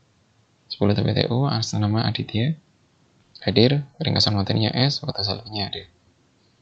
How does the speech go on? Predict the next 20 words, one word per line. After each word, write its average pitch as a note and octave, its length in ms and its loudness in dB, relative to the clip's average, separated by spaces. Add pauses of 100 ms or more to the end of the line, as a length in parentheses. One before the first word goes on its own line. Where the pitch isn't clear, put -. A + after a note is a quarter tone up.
(300)
Oke, F#2+ 180 0
bisa F#2+ 140 2
kita F#2+ 200 0
lihat F#2+ 200 2
fotonya. G#2 360 -2 (1120)
Oke, D#3 240 -4
ini F2+ 240 0
foto - 320 -2
yang F#2 160 2
saya G2+ 240 2
ambil G2 160 6
tadi G#2 300 2
ya, A2 100 -2
memang G#2 320 -4
foto - 480 0
screenshot - 480 2 (800)
Zoom. G2 320 6 (1080)
Oke, C3+ 200 6
kemudian B2+ 320 6
untuk C3 160 4